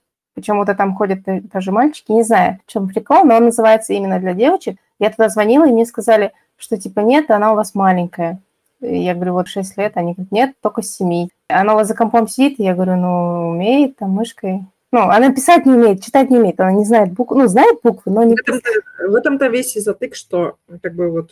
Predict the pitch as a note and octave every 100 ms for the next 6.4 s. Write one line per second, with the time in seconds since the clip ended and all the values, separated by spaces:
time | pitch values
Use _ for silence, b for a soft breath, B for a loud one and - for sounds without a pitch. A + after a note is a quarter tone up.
0 | D#3+ F3 F#3+ F3+ F3 F3 G#3+ F4+ - G#3+
1 | A#3 A#3 A#3 A3 G#3+ F#3 - - - _
2 | - G3+ G3+ F#3+ F#3 F#3 F#3+ F3 E3+ E3
3 | E3 D#3+ _ D#3 D#3 - - - A3+ A3
4 | A#3+ A#3+ A3 G#3+ G3+ F#3+ F#3+ - - _
5 | _ _ - G#3+ G#3+ G#3+ G#3+ G3 F#3+ F3+
6 | C#4 C#4 F#3+ F3